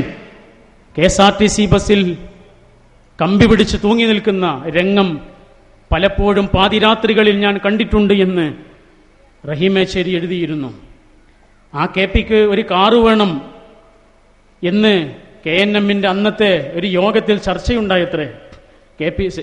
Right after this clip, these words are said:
കെ എൻ എമ്മിന്റെ ജനറൽ സെക്രട്ടറിയാണ്, ഒരുപാട് സഞ്ചരിക്കാനുള്ള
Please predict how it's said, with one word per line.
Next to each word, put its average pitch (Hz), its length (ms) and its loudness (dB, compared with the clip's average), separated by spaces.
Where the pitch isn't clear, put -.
കെ 170 140 0
എൻ 190 140 -2
എമ്മിന്റെ 196 280 -2
ജനറൽ 196 280 -2
സെക്രട്ടറിയാണ്, 202 600 0
ഒരുപാട് 202 400 2
സഞ്ചരിക്കാനുള്ള 214 760 0